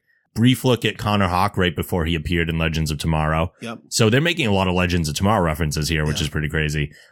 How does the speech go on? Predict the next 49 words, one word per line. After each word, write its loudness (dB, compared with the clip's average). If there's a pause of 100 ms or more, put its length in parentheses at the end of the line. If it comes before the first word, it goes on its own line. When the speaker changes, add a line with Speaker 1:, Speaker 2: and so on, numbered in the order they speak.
(160)
Speaker 1:
The 2
one 4
that 4
I 2
was 0
definitely 0
not 0
expecting, -2
even 2
though 2
we 6
knew 6
what 2
was 0
happening, -2
is -6
Supergirl. 2
Speaker 2:
Supergirl, 2
yeah. 0
I 0
was, -8 (140)
oh, 0
they 0
actually 0
put -2
her 0
in. 0
Whoa. 2
Speaker 1:
That 4
was, 2
like, 0
the 2
turnaround 2
between 2
the 4
announcement 0
of -2
the 0
crossover 2
and -2
actually -2
seeing 0
her 0
appear, 0
like, -2
even 2
just 0
quickly -2
visually 2